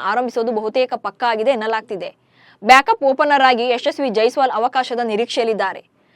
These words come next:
ಮಧ್ಯಮ ಕ್ರಮಾಂಕದಲ್ಲಿ ವಿರಾಟ್ ಕೊಹ್ಲಿ, ಸೂರ್ಯಕುಮಾರ್ ಯಾದವ್ ಹಾಗೂ ಕೆ ಎಲ್ ರಾಹುಲ್ ಸ್ಥಾನ ಗಿಟ್ಟಿಸಿಕೊಳ್ಳುವ ಸಾಧ್ಯತೆ ಇದೆ. ವಿಕೆಟ್ ಕೀಪರ್ ಆಗಿ ರಿಷಬ್ ಪಂತ್, ಫಿನಿಷರ್‌ಗಳಾಗಿ ರಿಂಕು ಸಿಂಗ್ ಸ್ಥಾನ ಪಡೆಯಬಹುದು. ಆಲ್ರೌಂಡರ್ ಸ್ಥಾನದ ಮೇಲೆ ಹಾರ್ದಿಕ್ ಪಾಂಡ್ಯ, ರವೀಂದ್ರ ಜಡೇಜಾ ಕಣ್ಣಿಟ್ಟಿದ್ದಾರೆ.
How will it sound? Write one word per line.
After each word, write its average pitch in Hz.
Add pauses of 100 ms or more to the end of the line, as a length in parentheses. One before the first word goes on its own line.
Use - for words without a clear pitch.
(200)
ಮಧ್ಯಮ 240
ಕ್ರಮಾಂಕದಲ್ಲಿ 220
ವಿರಾಟ್ 233
ಕೊಹ್ಲಿ, 226 (340)
ಸೂರ್ಯಕುಮಾರ್ 254
ಯಾದವ್ 226
ಹಾಗೂ 233
ಕೆ 247
ಎಲ್ 240
ರಾಹುಲ್ 277 (240)
ಸ್ಥಾನ 262
ಗಿಟ್ಟಿಸಿಕೊಳ್ಳುವ 240
ಸಾಧ್ಯತೆ 233
ಇದೆ. 180 (440)
ವಿಕೆಟ್ 277
ಕೀಪರ್ 330
ಆಗಿ 269
ರಿಷಬ್ 285
ಪಂತ್, 285
ಫಿನಿಷರ್‌ಗಳಾಗಿ 247
ರಿಂಕು 226
ಸಿಂಗ್ 262
ಸ್ಥಾನ 226
ಪಡೆಯಬಹುದು. 226 (540)
ಆಲ್ರೌಂಡರ್ 277
ಸ್ಥಾನದ 247
ಮೇಲೆ 240
ಹಾರ್ದಿಕ್ 254
ಪಾಂಡ್ಯ, 240
ರವೀಂದ್ರ 233
ಜಡೇಜಾ 220
ಕಣ್ಣಿಟ್ಟಿದ್ದಾರೆ. 214